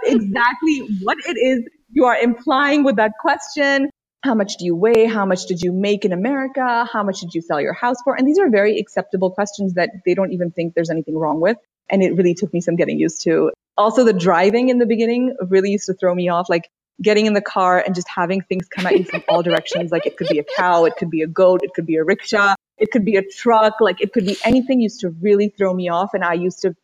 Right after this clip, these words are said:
feel like I was trapped in a video game, and I, it used to freak me out so much. But recently I've actually started driving. So I'm independent and I'm, like, all over town by myself now. So I think it's just been a really great learning process, and I've,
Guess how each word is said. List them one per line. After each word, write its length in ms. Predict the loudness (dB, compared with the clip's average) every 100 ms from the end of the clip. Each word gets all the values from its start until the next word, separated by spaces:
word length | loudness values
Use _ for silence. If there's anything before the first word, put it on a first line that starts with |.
| _ _
feel 160 | 0
like 140 | 2 0
I 40 |
was 140 | -2
trapped 320 | -2 -2 0 0
in 60 |
a 60 | 2
video 260 | 4 4
game, 180 | 4 2
and 80 | 2
I, 60 | 0
it 140 | -2
used 180 | -4 -8
to 60 |
freak 220 | -4 -4 -2
me 80 |
out 200 | -4 -4
so 120 | -4 -2
much. 280 | -2 -4 -10 _ _ _ 0
But 160 | 2
recently 460 | 4 2 2 2 2
I've 100 | 2
actually 240 | 0 -2
started 300 | 0 0 2
driving. 480 | 2 2 2 2 0
So 100 | 0
I'm 160 | -2 0
independent 640 | -2 -4 -2 0 2 0
and 80 | -2
I'm, 140 | -4
like, 260 | -4 -8 -10 _ _
all 360 | -2 2 2 4
over 160 | 2 0
town 380 | -2 -2 0
by 140 | 0 -2
myself 440 | -2 -2 -4 -4
now. 220 | -4 -4
So 300 | -2 2 2 0 _ -4
I 80 | -2
think 180 | 2 2
it's 220 | 0 -2
just 200 | -2 0
been 200 | 2 4
a 80 | 4
really 280 | 4 2 2
great 440 | 0 0 0 0
learning 280 | -2 0 0
process, 480 | 0 -2 0 -2 -2
and 100 | -2
I've, 160 | -2